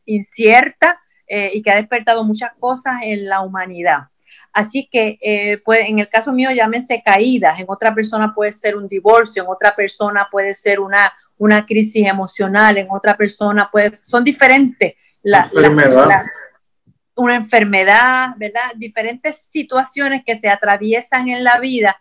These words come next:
Speaker 1: y que todos las atravesamos. Eso n-, no hay manera de no atravesarla. Ahora, lo que hace la diferencia es el cómo lo atravesamos, y eso requiere que estemos en conciencia. En primero,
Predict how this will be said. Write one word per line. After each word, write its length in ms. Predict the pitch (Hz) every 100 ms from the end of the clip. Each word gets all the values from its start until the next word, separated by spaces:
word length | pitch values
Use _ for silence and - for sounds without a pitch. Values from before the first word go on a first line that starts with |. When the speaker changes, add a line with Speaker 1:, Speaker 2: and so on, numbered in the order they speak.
| _ _ -
Speaker 1:
y 160 | 320
que 140 | 330 302
todos 680 | - 294 285 285 277 _ _
las 280 | 226 214 214
atravesamos. 1080 | 202 202 196 190 - 208 185 170 156 -
Eso 340 | 190 196 247 233
n-, 260 | 220 214 214
no 360 | 214 208 214
hay 140 | 226 240
manera 400 | 254 247 247 233
de 80 | 214
no 80 |
atravesarla. 720 | 214 214 208 202 180 165 165 - - - -
Ahora, 300 | 208 233 202
lo 160 | 190 -
que 80 |
hace 240 | 190 214 269
la 140 | 262
diferencia 640 | 277 254 254 254 285 - 247
es 80 | 233
el 180 | 208 _
cómo 520 | 233 262 311 320 302
lo 100 | 285
atravesamos, 840 | 262 247 240 240 240 247 226 185 185 _ _ _ _
y 300 | 240 240 247
eso 440 | 294 302 - 226
requiere 640 | 220 220 220 247 220 196 185 _
que 60 | 214
estemos 380 | 214 226 247 254
en 220 | 233 214
conciencia. 880 | 214 214 214 247 240 247 214 220 196
En 100 | 208
primero, 480 | 208 202 214 240